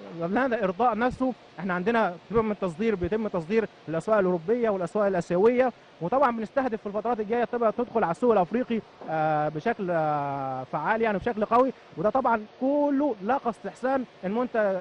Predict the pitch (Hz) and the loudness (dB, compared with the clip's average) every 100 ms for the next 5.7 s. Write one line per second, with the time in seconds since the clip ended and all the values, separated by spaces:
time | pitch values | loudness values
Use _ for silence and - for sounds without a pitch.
0 | - 180 185 175 156 143 - - 160 190 | -4 -2 0 0 -2 -6 -10 -12 -2 0
1 | 226 220 196 185 143 - - 160 226 277 | 2 2 0 -2 -6 -10 -8 -4 0 0
2 | 254 233 202 269 220 269 262 254 - - | 0 -2 -6 -6 -2 0 0 -2 -8 -20
3 | - 190 190 254 233 196 208 233 240 180 | -8 -4 -2 0 0 -2 -2 -2 -2 -6
4 | 175 - 190 233 220 226 233 - - 196 | -8 -6 -4 -2 0 0 -2 -6 -8 -2
5 | 220 196 170 160 240 220 254 | 0 0 -4 -2 -2 0 -4